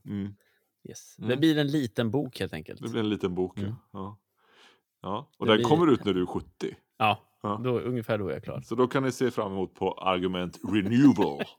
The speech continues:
Speaker 2: <laughs>
Speaker 1: som deras, eh, deras, eh,
Speaker 2: Det är något sånt
Speaker 1: systerbolag heter.
Speaker 2: underlabel.
Speaker 1: Ja.
Speaker 2: <laughs> Ja, men då har det hänt något annat spännande sen, sen sist.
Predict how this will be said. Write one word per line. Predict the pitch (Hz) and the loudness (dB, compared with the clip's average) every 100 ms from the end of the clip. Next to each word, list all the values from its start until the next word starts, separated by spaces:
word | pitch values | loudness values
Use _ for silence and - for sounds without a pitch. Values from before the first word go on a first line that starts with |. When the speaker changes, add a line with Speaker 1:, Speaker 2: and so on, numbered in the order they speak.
| - | -12
Speaker 2:
<laughs> | - - | -12 -12
Speaker 1:
som | - 92 | -8 -4
deras, | 85 82 - 92 | -2 -2 -4 -6
eh, | 92 95 92 - - _ _ _ _ _ - - | -6 -6 -8 -10 -14 _ _ _ _ _ -20 -8
deras, | 90 85 - | -6 -6 -8
eh, | 85 | -6
Speaker 2:
Det | 85 85 - 92 50 | -4 -6 -8 -8 -6
är | 160 | -2
något | 131 | 0
sånt | 147 | 0
Speaker 1:
systerbolag | 143 123 117 127 | 0 2 4 6
heter. | 127 | 4
Speaker 2:
underlabel. | 107 92 107 - 208 | 0 -2 -4 -8 -10
Speaker 1:
Ja. | - 92 - | -8 -10 -12
Speaker 2:
<laughs> | - - 202 - _ - _ _ _ _ _ _ _ _ - - - - - | -20 -16 -16 -16 _ -20 _ _ _ _ _ _ _ _ -20 -20 -20 -20 -4
Ja, | 131 131 | 0 2
men | 151 | 2
då | 156 | 2
har | 170 | 2
det | |
hänt | 180 180 | 0 0
något | 175 | -2
annat | 160 151 | -2 -4
spännande | - 208 151 120 113 | -2 -2 0 -2 -2
sen, | 127 117 120 110 | -4 -2 -2 -2
sen | 123 117 | -4 -6
sist. | 107 - | -8 -14